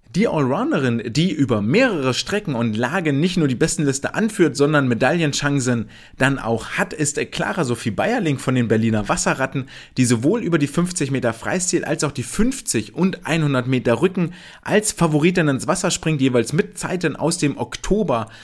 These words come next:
einundzwanzig, sowie auch über die fünfzig Meter Delfin als Zweitplatzierte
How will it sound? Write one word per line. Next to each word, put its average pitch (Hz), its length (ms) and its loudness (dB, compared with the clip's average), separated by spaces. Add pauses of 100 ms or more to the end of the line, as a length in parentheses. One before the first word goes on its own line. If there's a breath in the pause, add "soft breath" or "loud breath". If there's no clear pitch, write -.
(160 loud breath)
einundzwanzig, 151 920 0 (200 loud breath)
sowie 143 320 2
auch 160 160 0
über 156 160 0
die 143 80 0
fünfzig 170 540 0
Meter 139 260 2
Delfin 180 400 0
als - 300 -2
Zweitplatzierte 147 880 0